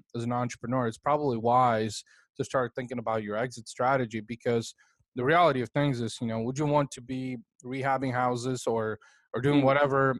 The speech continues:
Speaker 1: it is, even though you're passionate about it for twenty, thirty, forty years, right?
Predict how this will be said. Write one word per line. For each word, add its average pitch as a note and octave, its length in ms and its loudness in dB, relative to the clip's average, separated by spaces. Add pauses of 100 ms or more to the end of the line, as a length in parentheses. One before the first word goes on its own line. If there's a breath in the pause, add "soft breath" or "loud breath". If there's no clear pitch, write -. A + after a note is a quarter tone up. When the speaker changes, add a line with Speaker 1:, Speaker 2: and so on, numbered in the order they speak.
(140)
Speaker 1:
it C3 100 0
is, B2+ 180 0
even F3 180 2
though E3 140 4
you're C#3 180 0
passionate C#3+ 540 0
about B2+ 300 4
it A#2 120 -2
for A2+ 200 -10
twenty, B2+ 340 -6
thirty, B2+ 220 0
forty A#2+ 280 -2
years, B2 440 0
right? B2+ 200 2